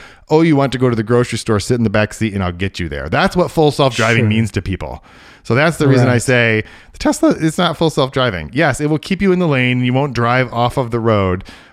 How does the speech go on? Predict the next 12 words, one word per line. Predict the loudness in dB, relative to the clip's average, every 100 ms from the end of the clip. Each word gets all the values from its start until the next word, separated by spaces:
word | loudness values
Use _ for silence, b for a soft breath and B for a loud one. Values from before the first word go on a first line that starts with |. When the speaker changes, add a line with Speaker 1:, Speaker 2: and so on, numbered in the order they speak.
| B
Speaker 1:
but | 0 2
that's | 0 0 0
not | 0 0
the | -2
same | 0 0
thing | 2 2 2 2
as | 0 -2 -4
calling | -4 0 2
something | 0 -2 -4
full | -2 -2
self-driving. | -2 -4 -6 -6 -8
So | -8 -8